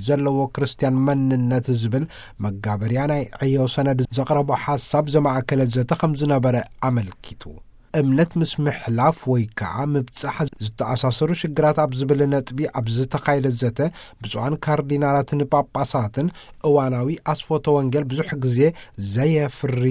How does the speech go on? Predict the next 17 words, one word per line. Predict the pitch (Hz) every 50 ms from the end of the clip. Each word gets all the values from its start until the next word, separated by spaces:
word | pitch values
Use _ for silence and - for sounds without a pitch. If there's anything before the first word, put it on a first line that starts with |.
| 131
ንቁጽ | 131 131 131 - 143 135 135 - 135 131
ኮይኑ | 123 - 139 135 135 139
ከም | - - 135 127
ዝርከብን፣ | 117 131 131 131 127 - - 107 104 98 131 165 165 - - - - -
እቶም | - 139 - 160 139 117 101 98
ወንጌል | 95 101 101 101 101 98 127 160 170 -
ኣብ | 156 151 135 151 143
ምሕላፍ | 143 139 - - 147 143 143 143 -
ዘጋጥሙ | - 143 139 131 127 127 135 131 127 - 135 139 135 123
ሽግራት | - - 131 127 117 127 120 127 151 160 - 185 175 - - -
ንቤተ | - 98 92 101 101 131 123
ክርስትያንን | - 147 143 - - - - 147 143 131 131 135 143 143 151 -
ንማሕበረ | 117 117 113 110 110 113 - - - 135 135 139 135 135
ክርስትያንን | - - - 139 - - - - - 143 120 110 110 123 143 165 165 - - - - -
ብድሆ | - - 110 107 117 127 120 143 147
ከም | 143 - 165 147 143
ዝኾነን፣ | 135 143 - - 120 107 104 110 123 156